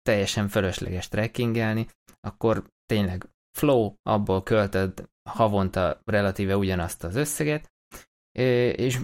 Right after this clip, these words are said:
utána lehet a többi dologra tervezni. A másik, hogy, ö, hogy, ö, tényleg ez mondjuk egy hatalmas szabadságot adhat, hogyha,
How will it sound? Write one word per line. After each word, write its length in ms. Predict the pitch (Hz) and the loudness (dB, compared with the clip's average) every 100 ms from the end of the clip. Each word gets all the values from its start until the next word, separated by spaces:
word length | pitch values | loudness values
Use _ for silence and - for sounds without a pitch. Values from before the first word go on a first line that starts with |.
| - | 0
utána 640 | 143 - 110 117 117 117 | 0 2 2 4 2 2
lehet 300 | 113 113 104 | 2 0 -2
a 60 | 110 | -2
többi 260 | - 98 | 0 0
dologra 400 | 98 98 92 98 | 2 0 0 -2
tervezni. 560 | 98 82 92 90 - 95 _ _ _ - | -2 -4 -2 -6 -6 -12 _ _ _ -4
A 20 | |
másik, 480 | 101 120 151 160 156 | 0 0 0 -4 -2
hogy, 240 | 143 127 | -2 0
ö, 300 | 135 135 135 139 - _ _ _ _ _ _ - - - - | 2 0 0 -4 -8 _ _ _ _ _ _ -18 -14 -10 -8
hogy, 400 | - 113 117 120 | -4 -2 0 0
ö, 200 | 117 113 - _ _ _ - _ _ _ _ - | 0 -2 -6 _ _ _ -18 _ _ _ _ -2
tényleg 300 | 120 104 92 | 0 2 0
ez 280 | - 101 | 0 0
mondjuk 280 | - 110 104 | 2 2 2
egy 140 | 110 101 | 0 0
hatalmas 460 | 113 104 95 95 | 0 2 2 2
szabadságot 680 | - 90 90 - 90 87 87 | 0 -2 -2 -2 0 0 -2
adhat, 380 | 92 - 98 - | -4 -6 -10 -6
hogyha, 720 | 95 95 - 90 90 85 | -8 -6 -2 0 0 -2